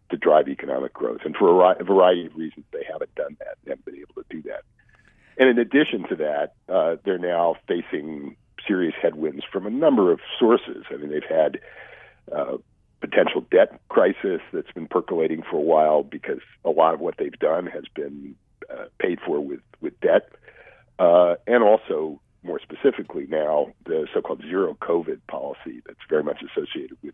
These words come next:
the leader, Xi Jinping, is causing shutdowns, and that's causing a lot of economic dislocation. So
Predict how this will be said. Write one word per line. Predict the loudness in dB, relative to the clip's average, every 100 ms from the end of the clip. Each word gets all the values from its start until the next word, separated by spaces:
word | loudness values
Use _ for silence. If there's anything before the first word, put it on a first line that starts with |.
| -16
the | -18 -8
leader, | -4 -4 -6 -10
Xi |
Jinping, | -12 -12 -2 0 0 -4 -18 -20 -20 -20 _
is | 0 0
causing | 4 4 4 0 -6 -10 -12 -16 _ _ -2
shutdowns, | 4 4 6 8 8 6 2 -10 -6
and | -4 -2
that's | -4 -6 -12 -20 -14 -2
causing | 0 0 -6
a |
lot | -2 0 2
of | 0
economic | -8 -10 -10 -12 -14
dislocation. | -16 -16 -16 -12 -10 -10 -14 _ 4
So | 4 4